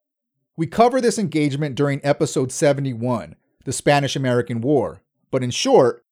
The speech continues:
yellow journalism, the original fake news, helped escalate the tension between the two countries,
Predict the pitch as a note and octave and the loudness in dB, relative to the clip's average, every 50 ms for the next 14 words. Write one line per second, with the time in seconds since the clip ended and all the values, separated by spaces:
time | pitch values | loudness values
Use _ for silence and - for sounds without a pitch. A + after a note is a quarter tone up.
0 | _ _ _ _ _ _ _ - C#3 D3+ F3 G3+ G#3+ G3+ G3 F3+ F#3+ G3+ G3+ F3 | _ _ _ _ _ _ _ 0 4 4 6 8 6 6 6 6 4 4 4 2
1 | C3+ A#2+ A2 G#2+ G#2 A2+ G#2+ G#2 G2 _ _ _ _ - C#3 C3 B2+ B2 B2 F3 | 2 2 0 -2 -4 -6 -8 -10 -10 _ _ _ _ -4 -2 0 0 6 6 6
2 | G#3+ F#3 F#3+ C#3+ A#2 - - B2+ A#2 - - A2 G#2+ G#2 G#2 G2+ - - _ _ | 6 6 2 -2 -4 -2 -4 -4 -4 -4 -6 -8 -8 -8 -8 -10 -12 -16 _ _
3 | _ _ _ _ _ - D#3 G3+ A#3 A#3+ - - F#3+ G#3+ G#3+ - - G3+ F3+ F3 | _ _ _ _ _ 0 4 4 4 4 2 2 4 4 4 4 2 2 2 2
4 | F3 F3 F3 E3 - - D#3+ D3+ C#3+ - D3+ C3 A#2+ B2+ - - C#3 B2+ B2+ B2 | 2 2 0 -4 -2 -2 -2 -2 -2 -4 -4 -4 -4 -6 -6 -6 -6 -4 -4 -4
5 | A2+ - - B2 A#2+ G#2 - C#3 C3+ B2+ - - G2 D2 - - - | -6 -6 -6 -6 -6 -4 -4 -4 -4 -4 -6 -8 -14 -16 -18 -20 -20